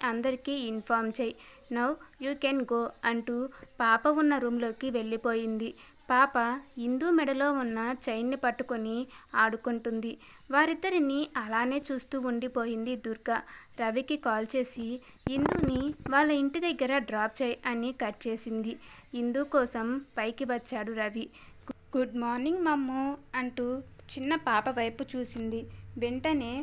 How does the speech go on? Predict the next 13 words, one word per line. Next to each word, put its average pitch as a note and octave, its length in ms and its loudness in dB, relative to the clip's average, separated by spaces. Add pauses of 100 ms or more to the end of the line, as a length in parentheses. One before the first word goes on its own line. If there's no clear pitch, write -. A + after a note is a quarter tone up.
(200)
ఉలిక్కి B3 360 -4
పడి C4 280 0
లేచింది A#3 580 -4 (120)
ఇందు. A3+ 340 -4 (420)
"గుడ్ C4+ 240 -6
మార్నింగ్ A#3+ 420 -2
మేడం" A#3 320 -2 (200)
అని A#3+ 280 -4 (160)
విష్ A#3 280 -6
చేసింది. A3+ 540 -4 (400)
చైన్ D#4 280 -2
పట్టుకొని E4+ 480 0
ఉన్న A#3 260 -2